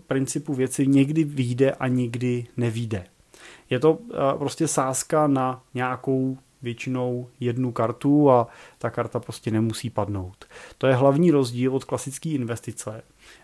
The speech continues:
a, u které lze riziko neúspěchu pomocí dobrýho investičního plánu minimalizovat.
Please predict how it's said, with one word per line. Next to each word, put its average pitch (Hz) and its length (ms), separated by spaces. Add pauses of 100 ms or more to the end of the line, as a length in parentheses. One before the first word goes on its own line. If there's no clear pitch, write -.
a, 123 60
u 120 240
které 139 360
lze 143 240
riziko 151 580
neúspěchu 135 960
pomocí 135 440
dobrýho 139 640
investičního 139 640
plánu 131 420
minimalizovat. 113 800